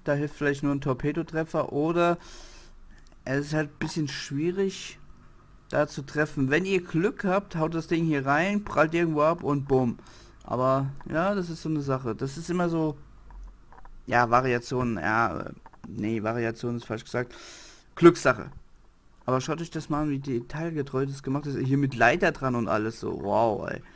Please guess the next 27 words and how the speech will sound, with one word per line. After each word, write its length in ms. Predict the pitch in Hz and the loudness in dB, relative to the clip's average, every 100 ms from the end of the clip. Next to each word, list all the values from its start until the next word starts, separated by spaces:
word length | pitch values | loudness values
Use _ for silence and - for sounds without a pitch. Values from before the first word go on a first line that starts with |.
| - - | -20 -20
Das 140 | - 131 | -14 -12
ist 100 | 127 | -6
schon 180 | 143 | -4
heftig. 520 | 139 139 143 139 143 - - - | -2 -2 -4 -6 -8 -10 -20 -12
Oder 140 | - 131 | 0 2
hier, 260 | 143 165 | 6 4
die 120 | 123 123 | 4 -2
Brücke. 340 | 151 151 127 | -2 0 0
Das 200 | - 135 | -2 -4
ist 120 | 160 | 2
ja 80 | 165 | 2
ein 60 | 151 | 4
Meisterwerk. 640 | 139 139 139 117 107 107 | 4 2 0 0 0 0
Also, 300 | 92 120 127 123 - - - - - - - _ _ | -2 0 0 0 -6 -18 -18 -18 -20 -20 -20 _ _
ich 160 | 147 151 | -2 2
möchte 360 | 175 180 - | 4 4 2
echt 260 | 175 175 - | 0 0 2
nicht 200 | 180 156 | 0 4
wissen, 300 | 175 175 160 | 4 4 0
wie 120 | 180 | 0
lange 200 | 180 180 | 2 2
diese, 800 | 165 156 156 147 - 135 131 - - - | 0 0 4 4 4 4 4 0 -10 -4
äh, 40 | |
Entwickler 480 | 139 139 185 180 180 | -4 0 0 2 2
da 160 | 156 151 | 6 4
dran 420 | 156 147 143 139 | 4 0 0 0
hangen. 400 | 131 123 117 120 | 0 0 -2 -6